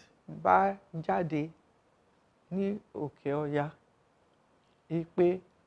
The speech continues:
òun á kúrò, òun á fi ipò òun, ipò chairman yẹn sílẹ̀. Ṣùgbọ́n àwọn tí wọ́n dẹ̀, àwọn gómìnà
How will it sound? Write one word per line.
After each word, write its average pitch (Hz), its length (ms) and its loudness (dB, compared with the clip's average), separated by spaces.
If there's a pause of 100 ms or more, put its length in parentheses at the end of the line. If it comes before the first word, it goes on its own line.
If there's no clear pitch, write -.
(200)
òun 123 200 -4
á 127 160 -4 (140)
kúrò, 175 300 4 (1120)
òun 123 200 -4
á 156 120 -4
fi 147 420 -2 (320)
ipò 147 260 -6
òun, 139 320 -6 (440)
ipò 151 260 -4
chairman 151 540 -2
yẹn 139 200 -8
sílẹ̀. 165 380 -4 (1040)
Ṣùgbọ́n 220 400 6 (1000)
àwọn 247 580 6 (1160)
tí 294 180 2 (760)
wọ́n 262 240 8
dẹ̀, 190 380 10 (240)
àwọn 196 640 4 (420)
gómìnà 214 540 2